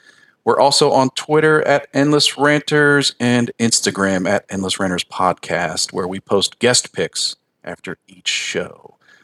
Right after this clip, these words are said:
Uh, email too. Haven't mentioned that in a while, but email too if you want, endless ranters at gmail dot com. If you just wanna go on a, you know, long-winded screed and let us know what's up,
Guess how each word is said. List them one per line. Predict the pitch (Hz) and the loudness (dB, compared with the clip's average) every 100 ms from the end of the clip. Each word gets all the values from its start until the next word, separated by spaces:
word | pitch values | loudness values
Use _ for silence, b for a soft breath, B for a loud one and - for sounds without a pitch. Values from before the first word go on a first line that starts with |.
| b | b
Uh, | - 104 123 | 2 2 4
email | 185 233 208 | 4 6 4
too. | - 180 101 | 4 4 4
Haven't | 117 127 | 2 2
mentioned | 127 127 - | 2 2 2
that | 117 | 2
in | |
a | 101 | 2
while, | 95 | 2
but | 95 | 0
email | 131 156 156 | 0 2 2
too | 147 - 143 | 0 0 0
if | 131 | 2
you | 131 | 0
want, | 117 127 131 - | 2 2 2 0
endless | 117 131 123 - | 0 2 0 0
ranters | 120 123 - 123 - | 0 0 0 0 -2
at | 107 104 - | -2 -2 -2
gmail | 107 113 117 117 113 - - | -2 0 2 2 0 -6 -2
dot | 104 - | 0 0
com. | - 117 117 117 | 0 2 2 0
If | - | -4
you | 101 | -4
just | 98 | -4
wanna | 104 95 | -4 -4
go | 101 | -4
on | 98 | -6
a, | 95 - b b b b b _ - | -8 -12 b b b b b _ -12
you | |
know, | 98 92 - _ _ | -10 -10 -12 _ _
long-winded | 98 98 95 98 95 90 - | -4 -2 0 -2 -2 -4 0
screed | - - 95 92 95 95 | 0 0 -6 -8 -8 -8
and | 87 87 | -8 -8
let | 92 | -6
us | 90 104 | -4 -2
know | 95 92 | -2 -4
what's | 92 92 | -4 -2
up, | 98 95 101 | 0 0 -2